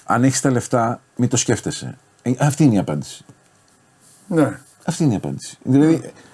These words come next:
Speaker 1: αν έχω εγώ τα χρήματα και τη διάθεση να αγοράσω ένα
Speaker 2: Οκ, ένα αυτοκίνητο.
Speaker 1: ένα αυτοκίνητο, ένα B T C C,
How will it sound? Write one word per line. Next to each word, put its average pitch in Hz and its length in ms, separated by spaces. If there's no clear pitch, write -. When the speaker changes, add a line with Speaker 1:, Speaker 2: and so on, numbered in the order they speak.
Speaker 1:
αν 147 160
έχω 151 120
εγώ 156 140
τα 143 100
χρήματα 135 420
και 107 100
τη 101 100
διάθεση 127 420
να 123 60
αγοράσω 131 440
ένα 123 580
Speaker 2:
Οκ, - 200
ένα 208 220
αυτοκίνητο. 160 340
Speaker 1:
ένα 127 180
αυτοκίνητο, 120 480
ένα 110 180
B - 20
T 110 140
C 107 280
C, 104 140